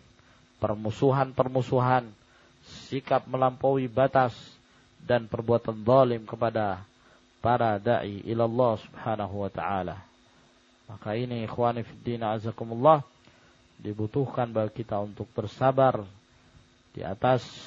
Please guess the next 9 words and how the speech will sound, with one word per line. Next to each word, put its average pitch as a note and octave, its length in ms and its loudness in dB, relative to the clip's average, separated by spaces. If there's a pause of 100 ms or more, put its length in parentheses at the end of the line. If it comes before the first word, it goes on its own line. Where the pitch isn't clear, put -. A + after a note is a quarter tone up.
(180)
mempelajari G#2+ 640 -4
ilmu B2 320 -4
nafi' C3+ 480 0 (800)
wa - 160 -8
alal G#2 160 -4
amali C3 400 0
bihi C3+ 360 0 (680)
wa G#2+ 160 0
da'wah G#2 540 0